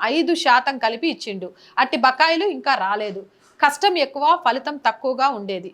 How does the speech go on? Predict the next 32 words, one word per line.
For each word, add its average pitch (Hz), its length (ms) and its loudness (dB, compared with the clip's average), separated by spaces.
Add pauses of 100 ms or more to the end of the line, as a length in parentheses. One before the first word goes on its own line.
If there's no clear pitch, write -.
ఒక - 160 -8
ఆర్టీసీలోనే. 202 800 0 (340)
ఇంకా 247 180 -2
మీకేమైనా 240 480 -4
ఆర్టీసీ 226 420 -4
మీద 220 160 -4
అవగాహన 208 420 2
ఉంటే 190 240 -6
మీరు 220 200 -4
ఒక 190 140 -8
చక్కని 208 380 -4
వీడియో 214 260 -2 (100)
చేసి 190 160 -10
పెట్టగలరు. 185 600 -2 (260)
నా 226 200 4
యొక్క 214 240 0
మనవి. 208 540 0
ఇట్లు 262 300 -2
పి 214 240 0
రమేష్. 185 680 0 (760)
ఆయన 214 440 2
ఎంప్లాయ్ 339 440 4
ఐడితో 285 340 2
సహా 240 260 0
ఇచ్చారు, 240 380 -6
but 220 220 -2
నేను 214 160 -8 (120)
చూపించను. 254 480 -2 (300)
ఎందుకంటే 262 400 0
ఈ 262 100 0
కక్షపూరిత 262 920 4 (1200)
ప్రభుత్వం, 226 500 2